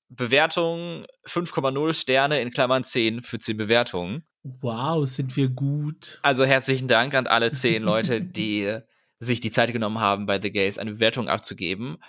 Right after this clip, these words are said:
Speaker 1: Und ich finde zehn, das ist noch ausbaufähig. Also falls ihr es noch nicht gemacht habt, dann nehmt doch jetzt mal ganz kurz euer Handy in die Hand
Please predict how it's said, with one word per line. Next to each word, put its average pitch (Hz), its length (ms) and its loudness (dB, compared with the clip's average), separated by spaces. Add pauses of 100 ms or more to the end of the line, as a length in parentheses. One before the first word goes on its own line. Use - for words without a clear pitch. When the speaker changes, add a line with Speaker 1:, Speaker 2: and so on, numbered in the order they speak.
(140)
Speaker 1:
Und 135 120 -2
ich 123 100 -2
finde 131 240 -2
zehn, 151 480 -2 (240)
das 143 200 2
ist 135 100 -2
noch 139 120 0
ausbaufähig. 104 920 -2 (100)
Also 110 220 -2
falls 214 320 2
ihr 214 60 -2
es - 80 -4
noch 196 80 0
nicht 175 180 -6
gemacht 131 340 -4
habt, 165 300 -2 (340)
dann 127 160 2
nehmt 160 160 0
doch 170 100 0
jetzt - 260 -2
mal 180 140 2
ganz 151 260 0
kurz 147 200 -4
euer 123 180 2
Handy 120 220 -4
in 101 100 -8
die 101 120 -6
Hand 107 340 -6